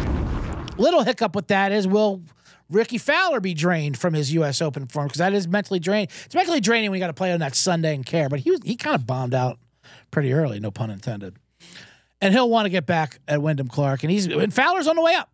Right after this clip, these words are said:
He's been, he's been golfing great despite the, uh, Sunday at the U S Open. But this is more of a fade of Wyndham Clark partying. He's a new partier. You know when you get that new money, and then,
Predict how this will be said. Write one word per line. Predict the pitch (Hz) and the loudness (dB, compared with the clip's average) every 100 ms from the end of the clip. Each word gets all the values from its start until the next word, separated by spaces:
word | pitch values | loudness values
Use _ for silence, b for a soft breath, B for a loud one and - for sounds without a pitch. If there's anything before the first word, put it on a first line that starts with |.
| - | -6
He's | 185 | -2
been, | 226 254 180 185 214 | 0 -2 0 0 0
he's | 220 247 | 0 2
been | 269 | 2
golfing | 269 240 226 | 2 0 0
great | 269 226 _ _ | 0 -2 _ _
despite | - - 220 202 | -12 -2 -2 -2
the, | 226 220 214 | -4 0 2
uh, | 208 | 0
Sunday | - 220 220 | 0 0 0
at | 185 | 0
the | |
U | 202 | -2
S | 202 | -2
Open. | 208 202 - - _ _ _ _ _ _ - B B B B B | -2 -4 -6 -18 _ _ _ _ _ _ -20 B B B B B
But | 254 | 2
this | 349 302 | 2 2
is | |
more | 254 294 | 4 4
of | 247 | 2
a | |
fade | 190 247 240 233 | 0 2 2 0
of | 180 | 0
Wyndham | 220 214 | 0 0
Clark | - - 208 214 - _ _ | 0 2 2 2 -4 _ _
partying. | - 226 220 214 208 202 196 180 _ _ _ | 0 4 4 2 2 0 -2 -10 _ _ _
He's | 202 185 | -4 0
a | 190 | 0
new | 185 262 | 2 2
partier. | 269 - 233 226 220 214 208 | 2 2 4 4 0 0 0
You | 254 | 0
know | 247 | 0
when | 220 | 0
you | 185 | -2
get | 202 | 0
that | 180 180 | 0 0
new | 202 220 | 2 2
money, | 214 185 185 190 190 | 0 -2 0 2 0
and | 156 180 | 0 2
then, | 190 202 190 | 4 2 -2